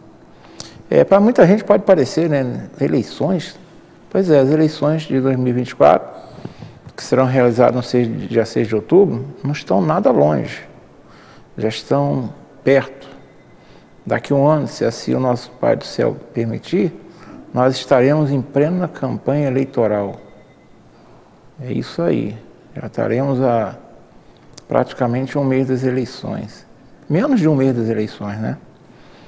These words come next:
E as conversas de bastidores estão acontecendo, a gente sabe disso. Mas, estranhamente,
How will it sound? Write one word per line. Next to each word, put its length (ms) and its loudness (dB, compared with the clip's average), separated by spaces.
E 200 2
as 140 6
conversas 440 8
de 60 0
bastidores 640 6
estão 260 2
acontecendo, 720 2
a 60 -2
gente 160 -4
sabe 360 2
disso. 220 -2
Mas, 240 2
estranhamente, 840 2